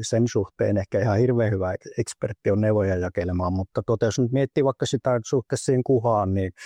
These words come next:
kyllähän se nyt selvästi matalemmalta alueelta lähtisi ha-, haukea hakemaan. Mutta toisaalta monestihan ne talviverkkopaikat on tämmöisiä jonkunnäköisiä penkkoja, ja,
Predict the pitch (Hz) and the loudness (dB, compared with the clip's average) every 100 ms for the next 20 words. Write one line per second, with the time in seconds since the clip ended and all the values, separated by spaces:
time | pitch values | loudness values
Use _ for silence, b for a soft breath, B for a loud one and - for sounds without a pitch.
0 | B - 95 92 110 120 - 113 107 - | B -4 -2 -2 -2 -2 0 0 0 0
1 | 104 104 101 95 90 80 - 85 85 82 | -2 0 0 -2 -4 -6 -8 -8 -8 -10
2 | - - - - _ 110 98 123 - 90 | -12 -12 -12 -14 _ -12 -10 -12 -6 -8
3 | 87 - 87 87 - 110 - _ B B | -6 -8 -8 -10 -10 -10 -14 _ B B
4 | B _ 156 - 123 - _ - 113 139 | B _ -4 0 -2 -2 _ -2 0 0
5 | 127 147 135 131 120 123 113 107 - 127 | 0 0 -2 -2 0 2 2 2 0 2
6 | 131 120 123 117 110 - 107 110 107 - | 2 2 2 2 0 -2 -2 -2 0 -2
7 | 104 98 101 101 98 101 98 95 92 92 | -2 0 0 2 2 2 0 -2 -2 -4
8 | 101 92 - 90 87 _ 92 87 - _ | -4 -6 -4 -4 -4 _ -4 -4 -8 _
9 | _ _ _ _ - | _ _ _ _ -6